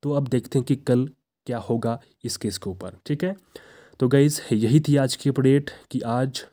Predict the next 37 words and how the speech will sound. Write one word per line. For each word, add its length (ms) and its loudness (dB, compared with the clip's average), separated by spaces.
काफ़ी 260 -6
देर 260 -2
तक 160 -4
हियरिंग 320 0
चली, 340 0
सबसे, 560 -2
अ, 80 -4
देर 360 6
तक 260 2
हियरिंग 400 2
चली। 360 2
तो 360 -2
अब 140 -8
देखते 280 -2
हैं 60 2
कि 100 0
कल 220 0
क्या 160 0
कुछ 240 -6
होगा, 380 0
और 400 -2
कोई 240 6
भी 120 6
ऑर्डर 440 2
या 60 -2
फिर 420 -2
जजमेंट 340 2
पास 320 0
शाम 280 -2
तक 240 -2
होते 200 -2
हैं 80 0
तो 100 -2
आपको 420 0
ज़रूर 400 0
जो 160 -8
है, 260 -2